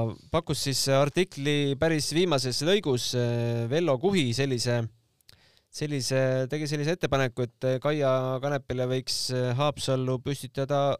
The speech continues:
ausamba. Äh, postitasin selle ka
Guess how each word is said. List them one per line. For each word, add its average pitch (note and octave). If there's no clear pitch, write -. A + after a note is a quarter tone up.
ausamba. B2
Äh, B2
postitasin B2+
selle C3+
ka C3+